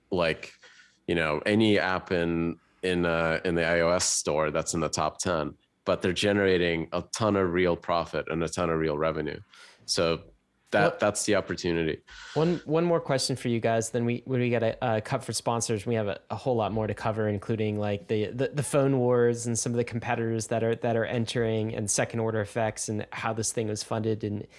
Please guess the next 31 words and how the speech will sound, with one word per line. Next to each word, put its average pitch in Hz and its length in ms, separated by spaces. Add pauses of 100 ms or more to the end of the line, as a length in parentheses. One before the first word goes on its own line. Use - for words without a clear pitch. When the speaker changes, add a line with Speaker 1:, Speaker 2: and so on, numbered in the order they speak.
(240)
Speaker 2:
everything 123 240
else. 107 260
But - 300 (1040)
what 160 80
about 170 300
this 139 160
criticism? 107 500
This 123 120
is 135 60
not 127 140
a 120 40
criticism 110 600 (340)
or 120 160
a 123 160
critique - 420
we 113 160
raised 113 340
on 104 100
the 101 80
roll 120 200
up, 107 200
but 117 160 (200)
some 165 220
people 165 260
are 135 120
saying, 127 280
like, 113 260 (460)
"Hey, 123 440 (340)
Anatoly, 143 480
Raj, 117 480 (100)
look, 160 340